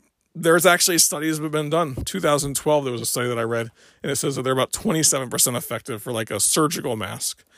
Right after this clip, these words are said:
N ninety-five masks are way more effective than that, but a surgical mask, twenty-seven percent effective, and I think a fabric mask they did or something like that was, like,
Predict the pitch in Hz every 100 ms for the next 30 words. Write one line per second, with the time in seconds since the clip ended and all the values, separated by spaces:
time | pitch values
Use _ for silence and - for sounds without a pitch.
0 | - - - 175 170 160 147 - 135 139
1 | 135 131 156 117 127 131 131 123 - 123
2 | - 110 107 117 143 - _ - - -
3 | 151 196 190 151 139 135 131 - 147 135
4 | - 127 120 139 117 - 113 117 117 -
5 | _ - - - 143 156 143 - 147 135
6 | 123 113 120 117 - - - - _ -
7 | 123 110 117 113 131 123 113 104 107 95
8 | 123 110 107